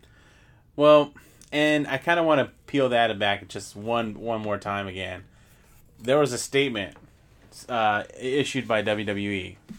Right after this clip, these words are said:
when this happened. And it was, uh, something along the lines where basically Jey Uso is responsible for Jey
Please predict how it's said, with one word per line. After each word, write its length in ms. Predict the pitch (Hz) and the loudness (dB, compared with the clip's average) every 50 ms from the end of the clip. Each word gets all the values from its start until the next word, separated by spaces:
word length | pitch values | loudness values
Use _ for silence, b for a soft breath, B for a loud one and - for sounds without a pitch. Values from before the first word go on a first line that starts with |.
| - - | -20 -18
when 220 | - 98 98 101 104 | -12 -10 -8 -6 -6
this 160 | 107 101 - | -6 -6 -2
happened. 400 | 107 104 101 - 82 80 76 - - - - - _ _ _ _ b b b b b b b b b b | -2 -2 -2 -2 -6 -14 -18 -20 -20 -20 -20 -20 _ _ _ _ b b b b b b b b b b
And 180 | 104 113 113 113 | -8 -6 -4 -2
it 140 | 120 120 | -2 -2
was, 640 | 117 123 117 113 107 107 101 98 92 - - - - - _ _ _ _ _ _ _ | -2 0 0 0 0 0 -4 -8 -12 -14 -16 -18 -20 -20 _ _ _ _ _ _ _
uh, 380 | - 101 104 104 104 104 101 92 | -8 -6 -4 -2 -2 -2 -4 -4
something 400 | - - - - 131 131 143 139 | -8 -10 -2 -2 -2 0 0 -2
along 280 | 135 127 123 120 120 113 | -2 0 0 0 0 -2
the 60 | 113 | -2
lines 280 | 110 110 110 107 101 101 | -2 -2 -2 -2 -4 -4
where 360 | 104 101 98 95 92 90 - _ _ _ | -4 -2 -2 -2 -4 -6 -10 _ _ _
basically 440 | - 117 123 120 127 104 110 107 98 | -4 -4 -4 -4 -8 -10 -10 -10 -8
Jey 260 | 92 110 120 123 120 | -4 -2 -2 0 0
Uso 360 | 117 120 117 117 - 120 113 | -2 -4 -6 -6 -4 -4 -4
is 100 | 107 95 | -4 -6
responsible 540 | 95 90 - - 104 104 98 98 98 95 95 | -8 -10 -4 -2 -2 -2 -2 -6 -10 -12 -12
for 160 | 92 - 92 95 | -12 -12 -14 -14
Jey 240 | 92 87 98 92 | -12 -12 -12 -12